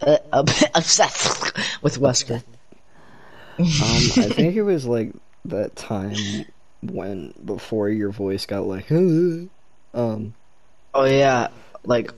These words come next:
Speaker 1: I sounded really squeaky back then, and now, like, uh, when Pedro got a P S four, he would invite me to, like, so many parties,
Speaker 2: <laughs>
Speaker 1: and a lot of his friends were like, "You sound like a girl." I'm like,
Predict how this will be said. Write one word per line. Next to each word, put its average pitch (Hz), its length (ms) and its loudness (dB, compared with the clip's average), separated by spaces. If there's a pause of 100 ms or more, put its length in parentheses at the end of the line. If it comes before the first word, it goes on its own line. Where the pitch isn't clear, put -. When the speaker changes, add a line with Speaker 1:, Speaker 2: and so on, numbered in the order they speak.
(200)
Speaker 1:
I 123 120 2
sounded 135 360 0
really 110 280 2
squeaky 101 540 -4
back 104 260 -6
then, 113 280 -4
and 127 140 -4
now, 120 240 -4
like, - 360 -6 (400)
uh, 127 220 2
when 123 300 0
Pedro 123 400 0
got 131 120 2
a 127 40 -4
P 147 120 -2
S 135 140 2
four, 143 380 2 (340)
he 147 120 0
would 135 140 4
invite 131 540 2
me 127 160 2
to, - 320 0
like, 113 80 -4
so - 300 0
many 127 180 2
parties, 131 600 0 (360)
Speaker 2:
<laughs> - 320 -4
Speaker 1:
and 170 220 2 (960)
a 175 80 6
lot 175 220 6
of 208 80 -2
his 202 160 2
friends 165 240 2
were 160 60 4
like, 143 360 0 (280)
"You 147 100 6
sound 220 260 12
like 180 140 12
a - 20 -12
girl." 147 500 10 (200)
I'm 127 80 -6
like, 110 200 -6